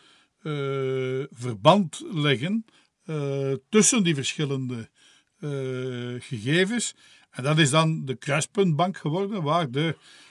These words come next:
eh, gegevens van de verschillende sectoren elkaar kruisen, waardoor ze ook f-,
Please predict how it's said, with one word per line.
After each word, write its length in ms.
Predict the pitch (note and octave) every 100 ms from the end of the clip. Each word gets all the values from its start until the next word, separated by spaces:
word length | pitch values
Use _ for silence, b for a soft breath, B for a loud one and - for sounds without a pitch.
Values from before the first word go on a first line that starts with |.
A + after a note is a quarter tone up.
| B
eh, 120 | D3+ D3+
gegevens 640 | - A#2 B2 A2+ F3+ D#3+ -
van 140 | F#3
de 80 | G3
verschillende 400 | E3+ - F#3 D#3+
sectoren 640 | - C#3 - E3 D#3 C#3+
elkaar 340 | C3 - B2+ A2+
kruisen, 640 | - C#3 D#3 F#3 - A#3+ A3+ B B B B
waardoor 300 | C3 C3 D#3
ze 140 | C#3+
ook 240 | G3 D#3+ -
f-, 180 | -